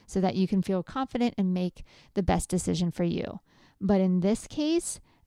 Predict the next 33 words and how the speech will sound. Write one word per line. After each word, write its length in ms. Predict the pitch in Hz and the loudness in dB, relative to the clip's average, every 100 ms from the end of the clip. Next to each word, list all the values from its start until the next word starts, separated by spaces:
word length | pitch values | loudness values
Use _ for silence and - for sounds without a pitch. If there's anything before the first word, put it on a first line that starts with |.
| _ | _
that's 400 | 180 190 180 - | -6 -4 -2 0
not 240 | 208 196 - | 0 0 -4
the 100 | 180 | -6
truth. 500 | - 180 - - - _ _ _ _ _ _ _ _ | -4 -4 -6 -12 -18 _ _ _ _ _ _ _ _
It's 200 | - - | -14 0
not 480 | 208 202 208 208 - | 4 6 4 2 -2
how 260 | - 202 196 | -4 2 2
it 80 | - | 4
works 500 | 180 175 - - - | 2 2 0 -4 0
with 220 | 202 - | 0 6
these 240 | 247 240 | 8 8
studies. 560 | - 170 156 151 180 - - - - - _ | 6 0 0 -2 -6 -10 -18 -20 -20 -20 _
And 200 | 196 196 | 0 0
so, 600 | 190 208 202 196 196 190 - _ _ _ _ _ - | 4 4 6 4 2 0 -4 _ _ _ _ _ -8
again, 360 | 196 214 202 180 | 2 4 4 2
it's 120 | 190 | -4
frustrating 720 | - 208 - 170 170 - 170 - | -2 -2 -2 -4 -2 -4 -4 -4
because 600 | 180 - 185 175 165 - | -6 -2 -2 -2 -4 -8
should 140 | 180 | -8
I 100 | 165 | -8
do 260 | 160 208 226 | 0 2 4
it? 100 | 233 | 0
Should 180 | - 170 | -4 -6
I 100 | 156 | -4
not 340 | 175 202 214 | -2 -2 -2
do 220 | 220 220 | -2 0
it? 200 | 220 214 - _ - _ _ _ _ | 0 -2 -6 _ -20 _ _ _ _
You 160 | 190 190 | -2 -2
really 440 | 180 214 220 240 | 2 2 4 2
have 360 | 208 202 196 - | -2 -6 -6 -6
to 500 | - 190 180 175 - - | -2 0 0 0 -4 -10
kind 240 | - 240 247 | -4 -2 0
of 260 | 226 185 | -2 -6